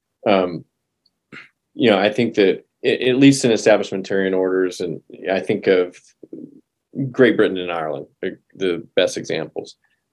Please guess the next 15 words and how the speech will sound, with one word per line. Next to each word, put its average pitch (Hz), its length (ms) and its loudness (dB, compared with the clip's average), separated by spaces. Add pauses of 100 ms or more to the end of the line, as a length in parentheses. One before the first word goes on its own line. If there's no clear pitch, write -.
Um, 101 320 0
if - 160 -4
you 147 80 6
were 139 80 8
to 120 80 4
say, 104 200 6
"Okay, 98 440 2 (140)
we're 107 180 -2
gonna 107 160 2
have 98 420 -2 (120)
a 127 80 0
hospital," 107 800 0 (640)
well, 123 120 6
it's, 120 220 -2
it's - 320 -8